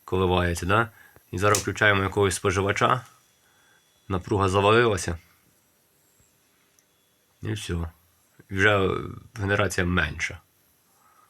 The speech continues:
Вже з більшими коливаннями, але вона в загальному менша. Тобто сам контролер в інверторі, він не, не чітко витягує максимальну точку потужності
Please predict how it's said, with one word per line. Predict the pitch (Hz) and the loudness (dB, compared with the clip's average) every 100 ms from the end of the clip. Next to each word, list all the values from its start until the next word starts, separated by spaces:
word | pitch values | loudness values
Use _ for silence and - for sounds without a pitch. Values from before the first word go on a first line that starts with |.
| _ _ _ _ _ | _ _ _ _ _
Вже | 90 90 87 | -4 -4 -4
з | 87 | -4
більшими | 92 98 95 95 | -2 0 2 0
коливаннями, | 110 131 151 131 95 92 | 2 2 2 2 0 0
але | 95 | -2
вона | 104 85 82 - _ - - - _ _ _ - | -2 -2 -6 -12 _ -20 -20 -20 _ _ _ -8
в | |
загальному | 90 95 101 95 92 | 0 2 2 2 0
менша. | 90 80 73 - - _ - - - _ _ _ _ _ _ _ _ _ _ _ _ _ _ | 0 0 -2 -10 -12 _ -20 -20 -20 _ _ _ _ _ _ _ _ _ _ _ _ _ _
Тобто | - 90 - 80 | -18 -12 -10 -8
сам | - 110 98 90 - - - | 0 2 2 -2 -8 -12 -8
контролер | - 98 107 107 98 95 | -4 -2 2 4 4 0
в | 90 95 | -2 -6
інверторі, | - 110 120 120 - 95 92 87 87 82 | -6 -2 2 2 2 -2 -2 -4 -8 -8
він | 82 85 95 90 87 82 | -6 -4 -4 -4 -4 -4
не, | 85 82 82 - - _ | -6 -8 -10 -16 -20 _
не | 95 92 | -4 -2
чітко | 90 - 104 - | 0 -2 -2 -2
витягує | 87 85 98 90 87 | -2 0 0 2 0
максимальну | 85 - 92 90 87 87 | -2 -4 -2 0 0 0
точку | 90 87 82 | -2 -4 -6
потужності | 82 - 82 82 78 - 85 | -10 -6 -6 -6 -8 -8 -10